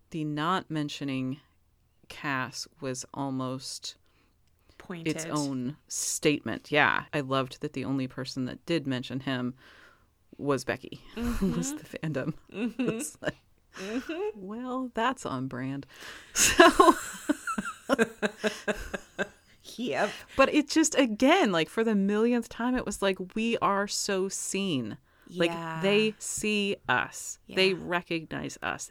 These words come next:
Speaker 1: They know what we want.
Speaker 2: Yeah.
Speaker 1: We want Cass and we want feelings and we <laughs> want domesticity. Like, they
Speaker 2: <laughs>
Speaker 1: see us.
Speaker 2: That's a beautiful thing to be told, you know?
Speaker 1: It really, I get,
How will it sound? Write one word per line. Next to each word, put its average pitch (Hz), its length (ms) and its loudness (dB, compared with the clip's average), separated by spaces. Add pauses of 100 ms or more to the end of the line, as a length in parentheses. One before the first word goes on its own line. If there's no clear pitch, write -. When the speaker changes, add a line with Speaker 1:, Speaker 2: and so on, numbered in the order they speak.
Speaker 1:
They 220 200 6
know 220 260 2
what 185 300 0
we 143 120 -2
want. - 480 -10 (180)
Speaker 2:
Yeah. 190 220 -12
Speaker 1:
We 233 140 8
want 285 260 6
Cass 220 460 2
and 202 140 0
we 170 100 2
want 156 220 0
feelings 202 600 0
and 175 140 -2
we 190 100 4
<laughs> - 80 4
want - 220 6
domesticity. 175 1040 2 (320)
Like, 170 240 6 (280)
they 170 480 4
Speaker 2:
<laughs> - 60 -20
Speaker 1:
see 147 560 2 (280)
us. - 580 4 (760)
Speaker 2:
That's 254 240 -6
a 196 60 -6
beautiful 175 480 -4
thing 160 500 -6 (220)
to 233 120 -4
be 185 320 0
told, 143 680 -6
you 175 140 -4
know? 196 340 0 (540)
Speaker 1:
It 233 240 4 (240)
really, 269 560 4
I 220 360 0
get, 226 280 0